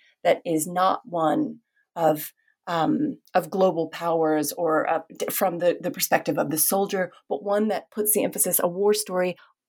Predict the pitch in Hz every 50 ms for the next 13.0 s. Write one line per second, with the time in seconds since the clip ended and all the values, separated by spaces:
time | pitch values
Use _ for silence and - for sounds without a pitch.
0 | _ - - 220 - - 226 220 220 - 214 - - - 202 202 202 196 190 190
1 | 180 180 - - - 165 160 165 160 156 156 156 147 147 - - - - - -
2 | 139 131 - - - - - - - - - _ - - 147 151 - 175 165 -
3 | 170 - - 160 156 160 156 139 135 - - - 165 151 143 143 - - - -
4 | - - - 311 - - - 151 - - 160 147 - 156 160 165 175 170 - -
5 | - - 147 131 143 - - _ _ - - - - - 220 202 202 196 196 180
6 | 180 165 160 151 160 147 - - _ - - 165 156 151 147 - 139 147 - 151
7 | 170 160 139 - - - - 113 - - - 175 156 143 143 - 175 160 156 156
8 | 151 151 147 143 - - 160 156 151 147 156 143 - - 147 139 139 143 143 -
9 | _ _ _ - - _ _ _ _ _ - - - 180 156 - - - - -
10 | - - - - - 175 156 147 156 151 - - - - _ - 190 - - _
11 | - 226 220 - - - - - 202 202 - - 190 175 160 151 151 143 139 -
12 | - - _ _ - 180 160 - 165 156 143 - - 160 156 135 - - -